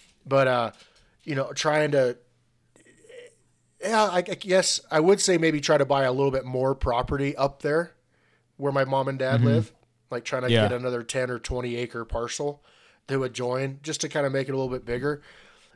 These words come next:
Speaker 1: Um, but yeah, the rest of it, I'm pretty much gonna try to invest, right? So
Speaker 2: Yeah.
Speaker 1: that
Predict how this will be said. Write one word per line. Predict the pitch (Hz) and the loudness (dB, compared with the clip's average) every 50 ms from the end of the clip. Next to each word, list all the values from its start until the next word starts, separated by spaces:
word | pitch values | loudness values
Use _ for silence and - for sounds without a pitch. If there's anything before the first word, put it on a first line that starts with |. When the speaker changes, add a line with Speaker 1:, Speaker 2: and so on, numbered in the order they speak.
| _ - | _ -4
Speaker 1:
Um, | - 131 127 123 120 117 113 107 101 101 _ _ _ _ _ _ _ _ | -2 0 0 0 -2 -4 -6 -8 -12 -16 _ _ _ _ _ _ _ _
but | - 175 202 | -2 0 0
yeah, | 208 208 | 0 0
the | 175 165 | 2 4
rest | 147 180 214 - 294 | 4 4 4 4 2
of | 277 240 | 2 2
it, | 220 170 | 2 2
I'm | - 156 151 | 0 -2 -2
pretty | 139 - - 190 180 185 180 | -4 -4 -4 0 0 2 2
much | 175 165 - - | 2 2 0 -2
gonna | - 151 143 | -4 -4 -4
try | 143 - 160 147 143 | -4 -2 0 2 2
to | 139 143 | 2 0
invest, | 131 120 117 110 123 120 107 95 - - - - - _ _ _ | -2 -6 -6 -4 -4 -4 -4 -6 -8 -10 -12 -12 -16 _ _ _
right? | - 123 123 135 135 - - | -4 -2 -2 -2 -4 -6 -12
So | - - - - - 139 127 | -12 -10 -8 -4 -2 2 4
Speaker 2:
Yeah. | 113 110 101 - - - _ _ _ _ _ _ _ _ _ _ _ _ _ _ _ _ _ _ _ _ | 4 4 2 0 -4 -10 _ _ _ _ _ _ _ _ _ _ _ _ _ _ _ _ _ _ _ _
Speaker 1:
that | _ 139 147 143 139 135 135 - - | _ -4 0 0 0 0 -2 -4 -10